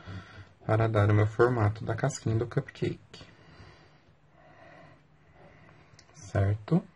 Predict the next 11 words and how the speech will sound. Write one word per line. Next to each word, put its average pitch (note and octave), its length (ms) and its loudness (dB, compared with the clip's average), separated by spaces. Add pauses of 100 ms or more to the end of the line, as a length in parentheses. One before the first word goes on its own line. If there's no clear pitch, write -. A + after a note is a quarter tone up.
(1300)
Ó. - 100 -8 (3250)
Venho G2+ 320 0
aqui. G2 680 -4 (2250)
Dou G2+ 240 0 (880)
uma G#2 160 2
achatadinha G2+ 880 -2 (1500)
pra G2+ 100 -8
ficar - 280 -8
bonitinho G2 840 -2
na A#2+ 120 -2
casquinha. A2 720 -4